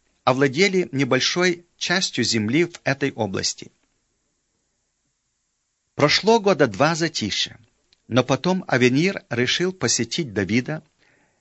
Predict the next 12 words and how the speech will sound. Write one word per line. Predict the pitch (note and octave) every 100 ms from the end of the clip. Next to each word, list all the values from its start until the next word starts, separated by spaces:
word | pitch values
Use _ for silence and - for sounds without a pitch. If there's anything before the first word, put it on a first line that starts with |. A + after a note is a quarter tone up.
| _
и | D3 F#3+ - _ _ -
Иоава, | A2 G#2 - A2 B2 D#3 - _ _ _ _ _
генерала | A2 A#2+ A#2 D3 F3
его, | B2+ G2+ F#2 A#2 C#3 _ _ _ _ _
хотя | - A#2+ F3+ G3+ -
и |
со | C3 B2
страхом | - - D#3+ F3 D3 C3 _
скрытым | - - - C#3 D3 D3+ D3+ _ _ _ _
по | A#2
причине | - A#2+ - F#3+ D#3+
смерти | - B2 D#3+ F3 - A#2